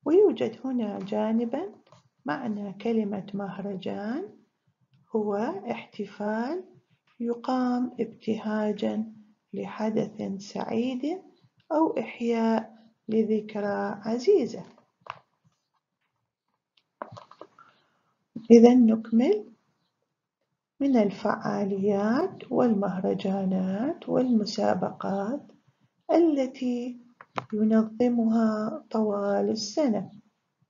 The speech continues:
وتستقطب جمهورًا كبيرًا ليس محليًا فقط. محليًا يا طالبتي العزيزة بمعنى فقط من داخل البلد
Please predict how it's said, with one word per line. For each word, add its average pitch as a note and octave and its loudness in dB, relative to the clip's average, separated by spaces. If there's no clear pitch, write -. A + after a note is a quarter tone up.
وتستقطب - -2
جمهورًا G#3+ 2
كبيرًا A3+ 0
ليس A4+ 4
محليًا G#3+ -4
فقط. - -8
محليًا B3+ -4
يا A3+ -2
طالبتي A3 -4
العزيزة A#3 -6
بمعنى A#3 0
فقط G4 -2
من G#3+ 0
داخل G#3+ -2
البلد G3+ -2